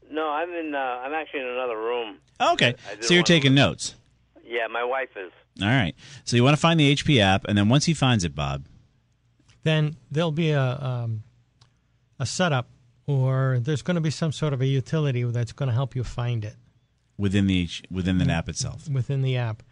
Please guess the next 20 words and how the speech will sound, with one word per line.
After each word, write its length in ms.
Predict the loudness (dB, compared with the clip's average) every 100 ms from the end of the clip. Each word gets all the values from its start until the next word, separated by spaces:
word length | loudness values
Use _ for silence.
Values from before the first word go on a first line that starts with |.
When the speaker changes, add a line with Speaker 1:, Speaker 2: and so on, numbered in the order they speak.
| -6
Speaker 2:
If 120 | -2
it 60 | 0
Speaker 3:
And 100 | 2
Speaker 2:
doesn't, 440 | 2 2 0 -4 -2
I 100 | 0
would 120 | 2
Speaker 3:
it 60 | 0
Speaker 2:
just 100 | 0
uninstall 560 | 0 0 0 0 0
it 40 | 0
and 80 | 0
reinstall 540 | -2 -2 -6 -6 -8
it. 60 | -8 -6
Speaker 3:
If 180 | -4
you 80 | -4
can't 300 | -2 -2 -2
find 360 | 0 0 2 2
it, 280 | 0 -2 -4
then 240 | -2 -2
that's, 360 | -2 -4 -6